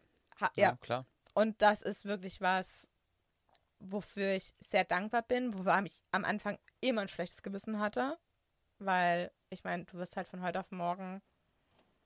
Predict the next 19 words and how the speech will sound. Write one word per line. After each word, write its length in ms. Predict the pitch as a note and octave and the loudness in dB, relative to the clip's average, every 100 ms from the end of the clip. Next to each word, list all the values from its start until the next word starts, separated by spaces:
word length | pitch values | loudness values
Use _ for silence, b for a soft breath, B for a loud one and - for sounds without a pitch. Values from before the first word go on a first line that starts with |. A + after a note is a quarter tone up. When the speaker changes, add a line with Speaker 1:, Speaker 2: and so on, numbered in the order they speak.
| _ - - | _ -20 -20
Speaker 1:
finanziell 540 | - - F#3+ G#3 - E3+ - | -18 -8 -6 -4 -2 -4 -6
freier. 760 | - - D3+ F3+ G#3 A3+ A#3+ - | -16 -14 -10 -6 -4 -4 -6 -8
Also 180 | - G3 | -8 -6
es 120 | F#3 | -6
ist 100 | A3+ | -4
nicht, 100 | C4+ | 0
Speaker 2:
Ja. 100 | B3+ | 2
Speaker 1:
ich 120 | D4 - | 0 0
bin 140 | G4 | 0
keine 200 | G4 F#4 | 2 2
Millionärin, 720 | E4 C4+ A3 G3+ D4+ F4 F#4+ G4 b b b | 2 0 2 2 4 4 2 -4 b b b
so 140 | - | 0
ist 120 | C#4+ | 2
es 140 | A#3 - | 0 -2
nicht. 400 | A3 D#4 - - b b b b b b - | 0 0 -2 -14 b b b b b b -8
Ähm, 520 | - A3 A3+ A3+ A3+ G#3+ - | 0 2 4 4 0 -8 -14
wird 300 | G3 F#3 B3+ | 0 2 4
noch 200 | C4 C4 | 2 0
irgendwann. 480 | - B3+ B3+ G#3+ A#3 | 2 0 0 0 0